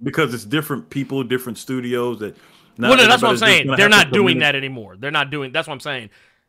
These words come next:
Speaker 2: That's, that's literally what I was just talking about. David Zaslav is talking about making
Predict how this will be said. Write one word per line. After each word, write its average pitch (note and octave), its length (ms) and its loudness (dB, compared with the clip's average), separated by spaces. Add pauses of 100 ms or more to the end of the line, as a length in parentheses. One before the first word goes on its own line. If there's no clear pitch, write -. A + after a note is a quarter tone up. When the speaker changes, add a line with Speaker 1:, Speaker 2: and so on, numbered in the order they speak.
(220)
Speaker 2:
That's, C#3 360 0
that's F3 200 2
literally F#3 200 4
what D#3+ 80 2
I - 20 2
was C#3+ 100 -2
just C3 120 -14
talking B2+ 200 -6
about. F#2+ 260 -18 (440)
David D#3 260 2
Zaslav D#3+ 440 2
is C#3 60 -16
talking D3+ 180 -2
about C3 200 -8
making C3+ 540 -12